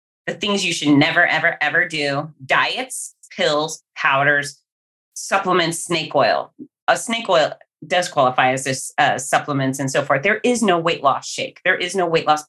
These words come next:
pill. There is no weight loss food. So don't buy anything. If I, uh, you know, if I said, "This is my cup of weight loss tea," would you believe me? Or would you think I was a quack?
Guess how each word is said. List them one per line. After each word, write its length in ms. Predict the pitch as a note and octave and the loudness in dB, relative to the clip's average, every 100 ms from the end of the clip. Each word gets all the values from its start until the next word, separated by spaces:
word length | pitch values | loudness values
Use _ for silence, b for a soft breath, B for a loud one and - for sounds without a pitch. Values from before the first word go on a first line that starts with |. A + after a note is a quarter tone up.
| - | -6
pill. 160 | C3+ | -4
There 100 | C#3 | -2
is 120 | D3+ | -2
no 100 | E3+ | 0
weight 180 | D#3 D3+ | 0 0
loss 220 | C#3+ D3 | 0 -2
food. 200 | - C#3+ | -6 -8
So 120 | - E3 | -8 -2
don't 240 | E3 E3 | -2 0
buy 320 | D#3+ E3+ F3 | 0 0 -4
anything. 460 | - C3+ C3 B2+ A2+ _ _ _ | -8 -8 -8 -10 -12 _ _ _
If 140 | E3+ G3 | -4 0
I, 220 | F#3+ F3+ - | 0 -2 -8
uh, 40 | F3+ | -6
you 200 | E3 E3 | -2 0
know, 140 | D3+ | 2
if 100 | D#3 | 2
I 120 | F#3 | 0
said, 240 | F3+ F#3+ E3+ | 0 -6 -6
"This 140 | E3 | -8
is 140 | E3 | -6
my 320 | E3 D3+ C#3+ - _ _ | 0 2 0 -4 _ _
cup 180 | - F#3+ | -2 2
of 160 | F3+ F3 _ _ _ | 0 -2 _ _ _
weight 280 | F3 B3 - | 0 0 2
loss 340 | E3 B2+ C#3 | 2 2 -4
tea," 420 | - F#3+ D3 C#3+ | -8 -4 -2 -2
would 200 | D3+ F#3+ | 0 0
you 80 | A3 | 0
believe 360 | G#3+ G#3+ A#3 B3 | 2 4 4 6
me? 180 | C4+ D#4 | 4 4
Or 140 | - | 2
would 140 | F3 E3 | 0 -2
you 100 | E3+ | 0
think 160 | G3 | 2
I 60 | F3 | 2
was 120 | D#3 | 0
a 40 | |
quack? 360 | D#3 - B2+ - | -6 -2 -2 -2